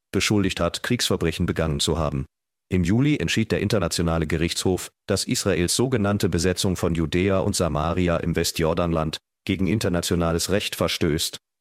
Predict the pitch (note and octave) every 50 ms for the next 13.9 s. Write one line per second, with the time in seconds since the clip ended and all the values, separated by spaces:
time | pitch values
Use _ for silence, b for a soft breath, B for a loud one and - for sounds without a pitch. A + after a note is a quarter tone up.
0 | _ - F2+ - F#2 - - E2+ F2+ A2 G#2+ - F#2+ - - E2+ - - G2 F#2+
1 | G#2 A2 G#2 G2 E2 F2 F2+ F2+ - F2+ E2+ - - F2+ D2+ F2+ - - - -
2 | D#2+ D2+ D2+ D2+ D2+ C#2+ - - - - _ _ _ _ _ _ _ _ _ _
3 | _ - - A2 G2 G#2 A2 G#2 F2 F2 E2+ D2+ F#2+ G#2+ G#2 G2 F#2 - G2 G2+
4 | - - F#2+ D2+ C#2+ B1+ C2+ E2 D#2 - G2+ - - - F2+ E2+ F2 - - A2
5 | A2 G2 F2+ - G2+ F#2+ F2 E2 D#2 - D#2 C#2 - - D#2+ D2+ - _ _ _
6 | _ _ _ _ - - E2 G2+ A2 - - - - A2 G#2 A#2 B2 A#2 G#2 F#2+
7 | - B2 - A2+ F#2 F2+ F2 - G2 F2 F2 F2+ F2 E2+ D#2+ E2+ D#2+ D2+ D#2 F2
8 | - - - A#2+ A#2+ - - - F2 E2 F2+ G2 G#2 G2 G#2+ D2 E2 F2 F2+ E2+
9 | E2+ D#2+ D#2+ D#2 D2 - - E2+ D#2+ D#2 F2+ F#2+ G2+ A#2 B2+ - - _ _ _
10 | _ _ - F#2 E2 E2+ D#2+ - - G2 G2+ G#2+ G2 - - D#2 F2 F#2+ F#2+ F#2+
11 | F#2+ F#2+ G2+ A2 A#2+ A#2 - G#2 G2 G2 - - - G2 - - - - D#2 E2+
12 | F#2 F#2+ A2+ - _ _ _ G#2 A#2+ - - A#2+ A2 G#2 A2 - G2 G2 G#2 G2+
13 | - G#2 F#2 - - G#2+ G#2+ - F2+ D#2+ - D2 C#2 - - - D2